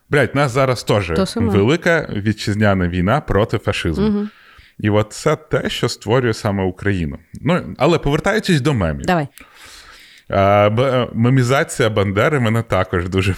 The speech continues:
Speaker 1: порадувала. Ну, я ніколи, е, не очікував, що, знаєш, от Бандера, він завжди визвав такий, <gasps> типа, ну, це ж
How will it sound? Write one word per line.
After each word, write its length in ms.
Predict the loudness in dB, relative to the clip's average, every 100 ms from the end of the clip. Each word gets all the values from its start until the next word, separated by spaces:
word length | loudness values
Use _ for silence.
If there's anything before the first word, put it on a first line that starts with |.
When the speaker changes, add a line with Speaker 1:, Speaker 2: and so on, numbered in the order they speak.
| 0
Speaker 1:
порадувала. 540 | 0 2 2 0 2
Ну, 180 | 0 2
я 220 | 2 2 2
ніколи, 760 | 0 -2 0 0 2 2 0 -4 _ -20 -20 -20 -20 -4
е, 400 | -2 0 -2 -6 -14 _ _
не 200 | 2 2
очікував, 600 | 0 -2 -4 -2 -2 -2
що, 320 | -2 0 0
знаєш, 380 | 2 -2 -2 -4
от 100 | -6
Бандера, 500 | -2 -2 2 2 2
він 180 | 0 0
завжди 280 | -2 -2 -4
визвав 380 | -4 -2 -4
такий, 380 | -6 -6 -6 -6 -10 -16
<gasps> 920 | -10 -8 -6 -8 -8 -10 -16 _ _ -20
типа, 280 | -6 -4 0
ну, 420 | 0 0 -2 -10 -18 _
це 180 | -4 -2
ж 120 | -2